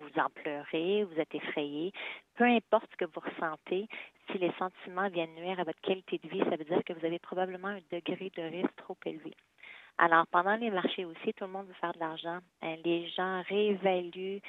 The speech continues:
puis modifient leur tolérance au risque. Puis la mémoire est une faculté qui oublie.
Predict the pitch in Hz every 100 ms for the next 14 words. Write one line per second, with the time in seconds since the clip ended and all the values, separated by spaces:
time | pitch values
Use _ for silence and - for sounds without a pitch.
0 | - - 165 175 190 190 - 214 185 -
1 | 175 170 160 170 - 170 156 165 - -
2 | - - - - - - 165 165 165 180
3 | 202 170 - 170 175 - 185 - 180 165
4 | 175 196